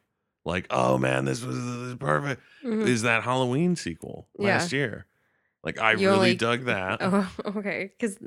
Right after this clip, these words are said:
Speaker 2: the way you worded it made it seem like you only came close to loving it. You didn't actually love it.
Speaker 1: I mean, it's like, uh,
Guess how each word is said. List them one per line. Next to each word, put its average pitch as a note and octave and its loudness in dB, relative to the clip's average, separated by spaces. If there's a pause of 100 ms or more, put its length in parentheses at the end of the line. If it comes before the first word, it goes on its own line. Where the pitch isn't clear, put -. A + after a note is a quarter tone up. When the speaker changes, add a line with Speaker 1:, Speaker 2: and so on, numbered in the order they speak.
(140)
Speaker 2:
the F#3+ -2
way F3+ 0
you D#3+ -2
worded C3+ -2
it C3+ -4
made D#3+ -2
it D#3+ -6
seem D#3+ -6
like D3+ -8
you D#3 -6 (460)
only E3 -2
came D#3+ -6
close D3+ -6
to F#3 -6
loving E3 -4
it. E3 -6
You D#3+ -6
didn't - -8
actually - -10
love G#3+ -10
it. A3 -4
Speaker 1:
I C#3 2
mean, C#3 0
it's B2 0
like, A#2 -2
uh, - -10